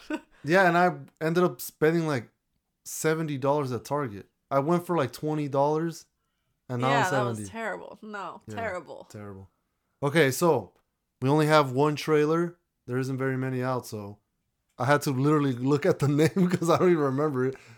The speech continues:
Speaker 2: The Lovebirds. So,
Speaker 1: Starring.
Speaker 2: starring that guy that's gonna be in the Eternals. I forgot his name. I'm sorry, guy. I forgot your name. You know his
Speaker 1: Nice.
Speaker 2: name?
Speaker 1: No.
Speaker 2: Yeah, okay.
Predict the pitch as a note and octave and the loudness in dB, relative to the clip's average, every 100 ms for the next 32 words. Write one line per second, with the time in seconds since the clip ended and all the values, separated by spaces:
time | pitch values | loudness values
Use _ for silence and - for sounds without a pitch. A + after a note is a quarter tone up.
0 | _ C3+ C#3+ D3 D#3 C3 A#2+ A2+ G2 F#2 | _ 0 4 6 6 4 -2 -2 -4 -12
1 | - _ _ _ _ _ _ _ _ - | -20 _ _ _ _ _ _ _ _ 0
2 | C#3 B3+ A#3+ G3+ G3+ A#3 - _ _ - | 4 6 6 0 -6 -12 -18 _ _ -6
3 | - D#3+ F#3+ F#3+ F3 D3 D3+ E3+ F3 D3+ | 4 6 6 6 2 2 4 4 4 0
4 | - D#3 D3+ D#3 D3+ C#3 A#2+ - C3 A2+ | -2 -4 -4 -4 -4 -4 -4 -4 -6 -6
5 | G2 G2 - - G#2+ A#2 B2+ A#2+ G#2 G2 | -10 -16 -20 -20 -14 -8 -4 -4 -6 -14
6 | F#2 _ _ _ _ _ A#2+ A#2 D3+ D3+ | -16 _ _ _ _ _ -10 -4 0 2
7 | D3 C3 C3 B2+ B2 B2+ B2 A#2 A2 G2 | 2 2 2 2 -2 -4 -2 -4 -6 -10
8 | F2+ _ _ _ _ _ _ _ G3 C#3+ | -16 _ _ _ _ _ _ _ -6 -2
9 | F#3+ A3 G#3+ D4 D#4 - - G3 F3+ C3+ | 0 0 -2 -2 -4 -6 -18 -16 -12 -12
10 | F3 _ _ _ F3 F#3+ B2+ B2 C3 B2+ | -14 _ _ _ 0 2 2 -2 -2 -4
11 | G#2+ | -4